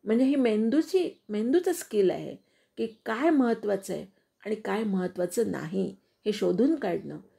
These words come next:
हे समरीमध्ये येतं. आणि म्हणून समरी रायटिंगच्या पाठीमागे तुमचे ब्रेन ॲक्टिव्हिटी हे लक्षात राहू द्या. So I hope you might have understood the importance of summary writing in your life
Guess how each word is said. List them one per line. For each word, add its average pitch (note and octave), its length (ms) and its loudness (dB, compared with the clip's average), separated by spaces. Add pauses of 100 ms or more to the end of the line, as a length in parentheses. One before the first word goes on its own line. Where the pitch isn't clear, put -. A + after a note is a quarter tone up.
(200)
हे G#3 80 2
समरीमध्ये G3 840 -2
येतं. F#3 320 -10 (300)
आणि G#3+ 160 -4
म्हणून A#3 360 2
समरी A3+ 460 0
रायटिंगच्या A3 540 -2
पाठीमागे F#3+ 680 -4 (420)
तुमचे G#3 280 -4
ब्रेन A3 380 4
ॲक्टिव्हिटी F3 640 -6
हे E3+ 120 -6
लक्षात E3 380 -12
राहू - 180 -16
द्या. F#3+ 180 -20 (880)
So G3 180 4
I F#3+ 140 0 (100)
hope C#4+ 200 6 (320)
you E3+ 100 -12
might E3 280 -10
have F3+ 160 -6
understood G#3 560 -4
the F3 140 -2
importance F3 640 -4
of F3 140 -6
summary E3+ 440 -2
writing G3 440 0 (280)
in G3+ 140 -2
your F3+ 220 2
life D#3+ 380 0